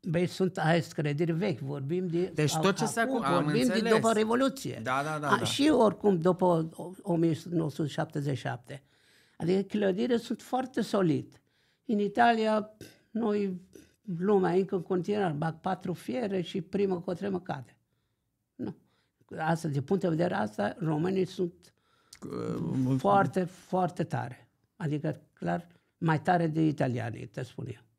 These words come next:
Speaker 2: Mhm.
Speaker 1: Adică clădiri în România, deja mai multe clădiri, cutremur, când am venit,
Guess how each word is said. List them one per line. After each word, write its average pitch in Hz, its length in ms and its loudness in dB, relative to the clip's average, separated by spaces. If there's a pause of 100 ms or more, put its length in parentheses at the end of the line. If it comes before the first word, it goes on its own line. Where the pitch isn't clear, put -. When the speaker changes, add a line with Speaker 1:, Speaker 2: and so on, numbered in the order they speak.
(440)
Speaker 2:
Mhm. 127 400 -6
Speaker 1:
Adică 143 260 -4
clădiri 156 420 -2
în 151 60 0
România, 143 540 -2
deja 135 320 -4
mai 135 280 -2
multe 135 280 -4
clădiri, 131 760 -10
cutremur, 147 640 -4
când 139 200 -6
am 135 160 -4
venit, 139 440 -6